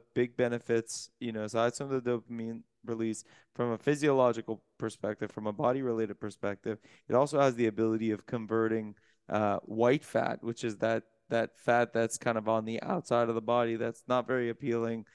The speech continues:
and, and metabolically not, not helpful, meaning it doesn't help burn calories, uh, to brown fat. Um, so definitely, uh,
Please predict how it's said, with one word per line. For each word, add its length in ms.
and, 260
and 240
metabolically 720
not, 420
not 260
helpful, 580
meaning 240
it 80
doesn't 240
help 340
burn 240
calories, 720
uh, 180
to 140
brown 400
fat. 380
Um, 640
so 340
definitely, 680
uh, 180